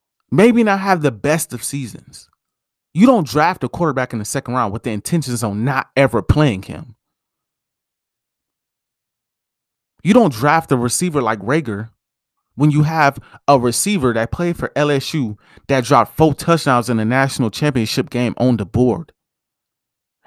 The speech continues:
And it don't even, it don't, it don't even begin there.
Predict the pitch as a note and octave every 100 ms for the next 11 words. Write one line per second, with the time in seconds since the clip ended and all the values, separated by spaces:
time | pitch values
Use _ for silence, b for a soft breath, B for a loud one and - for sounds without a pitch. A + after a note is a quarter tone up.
0 | - F3 A#3+ C#4+ C#4+ C4 A#3 G#3 - A#3+
1 | C#4+ C4 - C#4 C#4 C4 A#3+ G#3 G#3 C#4
2 | D4 B3+